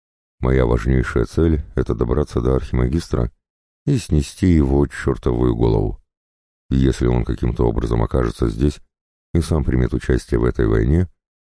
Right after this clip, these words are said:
то это будет величайшим подарком судьбы. По моему телу пробежали мурашки. От предвкушения я почувствовал дрожь в руках и ногах.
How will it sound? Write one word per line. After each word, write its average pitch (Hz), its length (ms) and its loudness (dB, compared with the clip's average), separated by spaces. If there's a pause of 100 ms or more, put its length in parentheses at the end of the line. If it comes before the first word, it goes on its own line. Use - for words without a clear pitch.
(200)
то 104 120 2
это 123 160 0
будет 113 280 2
величайшим 78 680 2
подарком 64 480 0
судьбы. 53 360 -2 (1160)
По 64 100 -2
моему 62 320 4
телу 71 280 2
пробежали 58 420 0
мурашки. 62 520 -2 (720)
От 82 160 -2
предвкушения 85 680 2
я 76 100 2
почувствовал 73 640 0
дрожь 71 300 0
в - 40 -2
руках 67 380 -2
и - 20 2
ногах. 60 420 -2